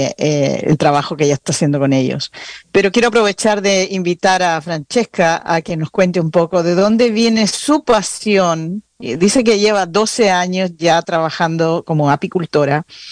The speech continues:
Eh, conozco a Francesca, sé que se ha educado muchísimo en este tema y tal como destacó, eh, Diana, no solamente es una persona muy educada y con mucha información sobre este tema, sino que además tiene una alegría y una pasión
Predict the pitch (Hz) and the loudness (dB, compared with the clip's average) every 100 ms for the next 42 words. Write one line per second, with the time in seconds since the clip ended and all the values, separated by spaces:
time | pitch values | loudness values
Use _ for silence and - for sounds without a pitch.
0 | - - - 185 180 170 202 202 - 208 | -16 -18 -2 2 2 0 0 0 0 0
1 | 185 - 185 202 - 180 190 196 175 196 | 0 0 0 0 -2 -2 0 2 0 0
2 | 185 175 170 185 - 185 165 - 165 165 | 0 0 -4 -4 0 2 0 0 0 2
3 | 165 165 - - - - - _ - 180 | 2 2 0 -6 -20 -18 -20 _ 0 0
4 | 170 180 175 190 180 - 165 - 185 180 | 2 0 2 0 0 0 -4 -2 0 2
5 | 175 - 170 151 180 180 185 175 170 175 | 0 -2 -4 0 2 2 0 -2 -2 -2
6 | 220 196 185 190 190 196 165 190 175 170 | 0 2 0 -2 -2 -2 -2 2 2 2
7 | 180 175 - - - - - - 165 170 | 0 -2 -8 -20 -20 -20 -4 0 2 0
8 | - 240 226 190 185 185 180 180 - 185 | 2 2 2 0 -2 -4 -2 -2 -2 -4
9 | 180 156 160 226 202 190 165 - 165 170 | -2 0 2 2 2 2 0 -2 -2 0
10 | 170 175 170 170 180 170 180 226 254 - | 0 2 0 2 2 2 2 0 -2 -8
11 | - 208 208 214 208 196 196 180 175 175 | -6 -2 2 2 0 0 2 2 0 0
12 | 196 196 190 175 - 160 - 196 185 185 | 2 2 2 0 -2 -4 -4 2 2 2
13 | 202 | -2